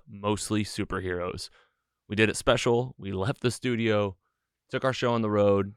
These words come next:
Giggler, myself, Sam Z from Team Jakey, went to Four Hands, and you're gonna hear all about Voltron. That's right, Volume two beer is here.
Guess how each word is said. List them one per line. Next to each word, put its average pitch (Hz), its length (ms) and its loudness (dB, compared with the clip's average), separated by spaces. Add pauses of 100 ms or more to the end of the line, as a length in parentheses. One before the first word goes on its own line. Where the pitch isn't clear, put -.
Giggler, 110 560 2
myself, 104 640 0 (340)
Sam 120 340 2
Z 110 300 0
from 104 180 -4
Team 107 280 -4
Jakey, 95 560 -8 (480)
went 117 160 -4
to 131 80 -8
Four 127 240 2
Hands, 107 400 2
and 101 100 -4
you're 101 100 -2
gonna 101 160 -2
hear 98 300 -2
all 123 320 2
about 101 480 0
Voltron. 110 800 2 (420)
That's 95 160 -10
right, 104 220 2
Volume 107 340 4
two 110 220 0
beer 104 240 0
is 95 120 -4
here. 104 380 -2